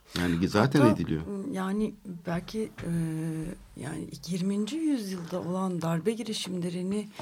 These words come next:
Speaker 2: sorgulayıcı bir alan olarak uluslararası hafıza mekanı olarak bile düzenlenebilir.
Speaker 1: Tabii tabii, bölgeye, uluslararası şeye çok önemli hitap
Speaker 2: Dünyaya,
Speaker 1: edecek.
Speaker 2: yani Latin Amerika'daki a-, yani hani eş zamanlı Türkiye'de olan, e,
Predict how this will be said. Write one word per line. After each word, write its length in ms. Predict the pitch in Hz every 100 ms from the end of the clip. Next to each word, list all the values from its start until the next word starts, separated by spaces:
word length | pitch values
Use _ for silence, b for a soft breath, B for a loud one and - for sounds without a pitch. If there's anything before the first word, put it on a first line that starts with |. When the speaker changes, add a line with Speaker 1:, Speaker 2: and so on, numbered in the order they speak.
| B
Speaker 2:
sorgulayıcı 680 | - - 190 185 180 190 233
bir 80 | 208
alan 260 | 170 165 254
olarak 500 | 285 220 180 190 - -
uluslararası 960 | 196 208 - 320 320 247 196 - 170 170
hafıza 460 | - 165 - 170 180
mekanı 480 | 160 165 175 165 165
olarak 480 | 175 180 202 208 180
bile 180 | 156
düzenlenebilir. 480 | 143 - 143 - - -
Speaker 1:
Tabii 160 | 104
tabii, 180 | - 131
bölgeye, 540 | 101 92 110 143 147 - 78 82
uluslararası 560 | 98 104 143 160 - 135
şeye 240 | 143 151
çok 300 | 143 170 - -
önemli 340 | 123 147 165
hitap 140 | 160 254
Speaker 2:
Dünyaya, 340 | - 277 330
Speaker 1:
edecek. 160 | - 196
Speaker 2:
yani 180 | 190
Latin 200 | 208 208
Amerika'daki 580 | 240 247 226 226 208 -
a-, 400 | - - 214 -
yani 320 | 196 196 202
hani 320 | 165 196 190 190 - B
eş 180 | 233 226
zamanlı 540 | 262 226 214 202 190 180
Türkiye'de 420 | 196 190 202 196
olan, 320 | 196 196 190 190 190 B 175 -
e, 340 | 180 180 180